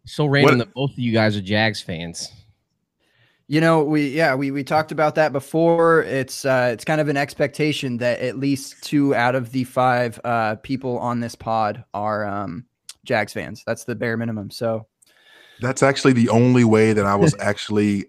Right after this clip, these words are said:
Speaker 2: able to come and co-host the show is if I was a Jags fan. So
Speaker 3: Yeah.
Speaker 2: prerequisite check.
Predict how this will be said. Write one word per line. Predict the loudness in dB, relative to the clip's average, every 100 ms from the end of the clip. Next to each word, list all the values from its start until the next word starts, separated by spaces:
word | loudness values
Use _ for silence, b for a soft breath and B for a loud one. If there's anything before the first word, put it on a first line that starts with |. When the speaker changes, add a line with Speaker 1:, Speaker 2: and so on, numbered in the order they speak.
| -4
Speaker 2:
able | -2 -2 -2
to | -4
come | 0 0 0
and | -2
co-host | -2 -2 -2 -4
the | -4
show | -2 0 0 -4
is | -6 -2
if | -2 -2 -16 b b b b
I | -4
was | -4
a | -4
Jags | -4 -4 -10 -18
fan. | -14 -14 -14
So | -14 -16 -16 _ _ _ _ _ _
Speaker 3:
Yeah. | 0
Speaker 2:
prerequisite | 4 4 4 0 0 -2
check. | -2 -2 -2